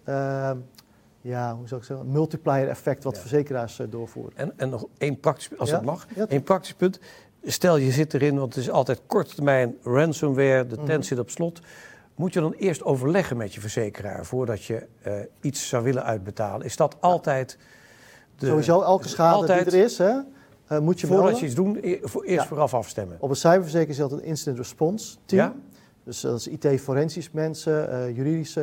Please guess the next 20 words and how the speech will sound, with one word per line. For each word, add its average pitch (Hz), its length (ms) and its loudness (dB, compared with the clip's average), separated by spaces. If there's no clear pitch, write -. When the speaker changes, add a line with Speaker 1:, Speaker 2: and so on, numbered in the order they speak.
Speaker 1:
eh, 135 760 -8
eh, 131 80 -8
mensen, 135 480 -8
advocaten - 560 -2
en 127 100 -8
P - 60 -4
R-ondersteuning. 165 800 -2
Zelfs 143 300 0
maar 135 140 0
bij 135 120 2
het 131 100 0
vermoeden 170 360 0
van 170 100 -2
een 160 60 -6
incident 147 640 -6
kan 147 140 2
je 139 60 4
hem 135 100 0
naar 127 120 -2
die 123 160 -6